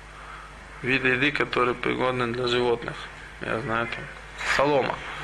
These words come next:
которая, сено, которое кушает там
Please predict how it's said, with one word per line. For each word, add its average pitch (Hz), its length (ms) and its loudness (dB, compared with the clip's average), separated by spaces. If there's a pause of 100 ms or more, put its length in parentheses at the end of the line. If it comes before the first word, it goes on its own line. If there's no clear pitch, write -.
(280)
которая, 117 540 2 (1400)
сено, 123 360 2 (560)
которое 120 380 0
кушает 120 460 -2
там - 120 0